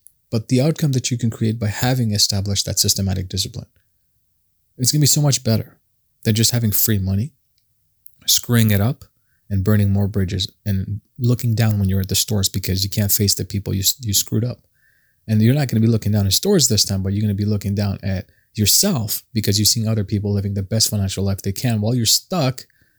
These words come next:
right? Because you haven't given the time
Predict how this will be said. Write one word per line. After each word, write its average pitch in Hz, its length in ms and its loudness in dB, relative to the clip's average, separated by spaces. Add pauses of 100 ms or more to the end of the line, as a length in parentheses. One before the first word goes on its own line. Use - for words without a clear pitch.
(520)
right? 117 300 0 (200)
Because 110 300 0
you 104 100 2
haven't 113 560 -2
given 101 300 -2
the 95 100 -6
time 98 460 -6